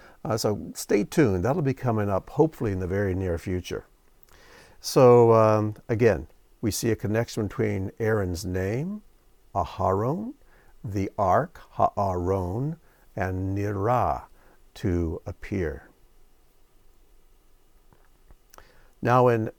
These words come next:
verse six of the same chapter, it says, "And Moses said, 'This is the thing that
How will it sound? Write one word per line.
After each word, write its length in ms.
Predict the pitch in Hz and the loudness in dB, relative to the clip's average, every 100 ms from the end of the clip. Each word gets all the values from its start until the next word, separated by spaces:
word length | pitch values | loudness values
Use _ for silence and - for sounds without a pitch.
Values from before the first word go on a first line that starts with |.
| - | -10
verse 440 | 113 107 104 98 - | -4 0 0 0 -6
six 460 | - 185 165 - | -2 -2 -2 -4
of 100 | 113 | -4
the 80 | 101 | -6
same 360 | - 101 85 82 | -2 -2 -2 -4
chapter, 580 | - 78 69 87 110 | -2 -2 -2 -4 -2
it 140 | 113 - | -2 0
says, 280 | 131 123 120 | 2 2 0
"And 160 | 110 | -2
Moses 440 | 107 123 131 131 - | 2 2 2 -2 -4
said, 480 | - 76 71 76 | -4 -4 -4 -6
'This 200 | 85 117 | -6 -4
is 100 | 120 | -6
the 100 | 110 | -8
thing 440 | 98 107 101 95 92 - - - - | -6 0 0 0 -6 -10 -20 -12 -4
that 160 | 90 | -4